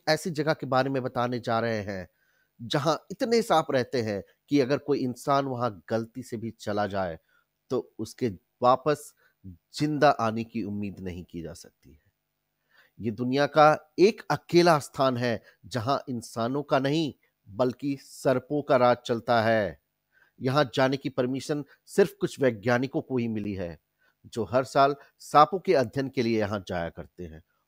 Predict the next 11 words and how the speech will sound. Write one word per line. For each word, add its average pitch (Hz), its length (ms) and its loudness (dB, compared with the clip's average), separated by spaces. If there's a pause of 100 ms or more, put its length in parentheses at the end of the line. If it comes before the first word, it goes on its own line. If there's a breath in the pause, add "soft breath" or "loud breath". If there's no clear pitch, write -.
(200)
और 139 140 6
वो 190 160 6
भी 190 280 2 (160 loud breath)
इस 127 160 -6
द्वीप 151 280 -2
के 175 80 4
किनारे 139 480 0
से 139 140 -4
ही 131 160 -2
अध्ययन 104 380 -6
करके 143 380 -6